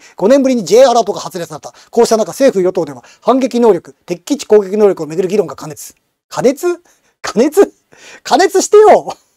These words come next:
過熱してよ！で、えー、しかし、専守防衛との整合性なども問われている。政治部記者がショート動画で解説しています。解説してくれてるんですって。北朝鮮ミサイル。加熱する。してないよ。しろよ。加熱しろよ。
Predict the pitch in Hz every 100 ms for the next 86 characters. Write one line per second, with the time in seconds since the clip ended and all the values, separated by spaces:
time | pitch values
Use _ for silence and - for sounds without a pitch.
0 | _ _ - 254 320 381 - 427 415 240
1 | 214 - _ _ _ _ _ _ _ 240
2 | 220 202 180 - 254 139 _ _ - 320
3 | 240 196 190 196 202 156 220 214 214 220
4 | 202 160 147 165 147 131 123 _ _ -
5 | 269 262 254 208 190 156 - 294 294 277
6 | 269 208 208 - 240 214 196 185 196 151
7 | 135 - _ _ _ _ _ 180 196 165
8 | - 196 208 208 208 135 - 131 _ _
9 | _ _ _ - 170 180 170 156 156 -
10 | _ - 277 320 - 247 269 226 _ _
11 | _ - 339 330 285 156 - _ _ -
12 | _ - - 339 392 - - _ 233 349
13 | - 370 - -